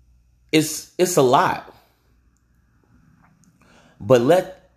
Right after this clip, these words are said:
but let a woman have children by multiple men. The conversation is different. And also,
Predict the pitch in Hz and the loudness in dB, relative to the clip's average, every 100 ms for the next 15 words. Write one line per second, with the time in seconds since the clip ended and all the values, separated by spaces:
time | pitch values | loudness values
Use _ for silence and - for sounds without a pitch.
0 | _ _ _ _ _ - 123 120 135 190 | _ _ _ _ _ -8 -4 -2 2 2
1 | 147 123 160 180 110 87 87 _ - 123 | 2 0 -2 -2 -4 -6 -14 _ -10 -4
2 | 113 - - 135 117 107 95 101 98 104 | -4 -4 -4 -2 -2 -4 -6 -4 -6 -6
3 | 120 117 98 92 110 87 76 - _ _ | -8 -8 -10 -8 -6 -8 -12 -20 _ _
4 | _ _ _ _ _ _ _ _ - - | _ _ _ _ _ _ _ _ -12 -6
5 | 175 160 131 - 147 147 98 82 - 78 | -4 -2 -4 -4 -4 -4 -8 -12 -12 -16
6 | - - - _ _ _ _ _ _ _ | -16 -20 -20 _ _ _ _ _ _ _
7 | _ _ - 170 190 170 143 190 196 - | _ _ -2 0 0 0 0 0 0 0
8 | 127 113 110 - | 0 0 -2 -6